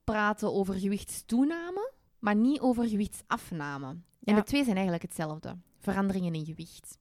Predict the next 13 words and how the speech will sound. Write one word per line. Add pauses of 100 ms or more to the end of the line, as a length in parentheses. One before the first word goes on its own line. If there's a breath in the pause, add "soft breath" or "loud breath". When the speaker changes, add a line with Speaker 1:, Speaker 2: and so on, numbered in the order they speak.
Speaker 2:
Ja. (520 loud breath)
Speaker 1:
Ehm, (880)
en (1300)
we
promoten
geen
diëten. (480)
We
promoten
niet
focussen
op
afvallen.